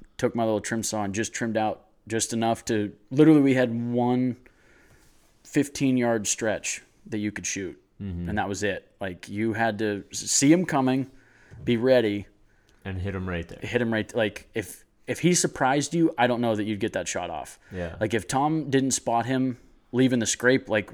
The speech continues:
Speaker 1: what we thought was gonna happen. So Tom was watching the scrape, 'cause that's the whole reason we were set there is because there was a scrape. We figured he would come in, work the scrape, walk, walk into our lane.
Speaker 2: Mm-hmm.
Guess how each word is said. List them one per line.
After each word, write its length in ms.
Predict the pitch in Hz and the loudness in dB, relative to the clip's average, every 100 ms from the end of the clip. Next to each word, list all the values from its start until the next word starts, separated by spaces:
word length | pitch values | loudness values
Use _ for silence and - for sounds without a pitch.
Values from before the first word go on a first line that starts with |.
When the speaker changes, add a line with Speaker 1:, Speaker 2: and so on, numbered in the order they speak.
| - | -6
Speaker 1:
what 200 | 120 113 | -6 -2
we 160 | 113 | -2
thought 440 | 104 - - 123 - | -2 -2 2 2 2
was 120 | 113 | -2
gonna 160 | 131 104 | 0 0
happen. 420 | 127 120 98 95 | 2 2 2 -6
So 140 | - | -8
Tom 260 | 101 139 156 | -2 0 2
was 100 | 139 | 2
watching 320 | 113 127 120 113 | 2 2 2 -2
the 40 | |
scrape, 280 | - 110 95 | -2 -2 -2
'cause 100 | 95 | 0
that's 260 | 110 - - - - - - - | 0 0 -12 -20 -20 -20 -20 -10
the 60 | - | 0
whole 360 | 127 180 120 - _ _ _ - | 6 6 4 -8 _ _ _ -4
reason 340 | 139 165 151 139 | 4 6 6 6
we 100 | 131 | 4
were 100 | 110 | 4
set 260 | - 120 | 2 2
there 160 | 110 101 | 2 -2
is 60 | 92 | -2
because 260 | 107 113 | -4 -4
there 80 | 104 | -4
was 80 | 95 | -4
a 40 | |
scrape. 360 | 92 - 117 - | -4 0 0 0
We 80 | 110 | -4
figured 320 | - 104 104 | -2 -2 0
he 80 | 110 | -4
would 160 | 101 | -4
come 140 | - 113 | -2 0
in, 280 | 131 139 113 | 2 0 2
work 200 | 120 120 | 0 0
the 60 | |
scrape, 480 | 131 - 120 113 - - _ _ _ _ - | -4 0 2 2 -2 -20 _ _ _ _ 2
walk, 260 | 113 110 - | 2 2 -4
walk 220 | - 110 | 0 0
into 140 | 110 104 | 0 -2
our 100 | 95 | -4
lane. 300 | 90 71 - - | -6 -12 -20 -14
Speaker 2:
Mm-hmm. 340 | 101 87 82 | -10 -8 -10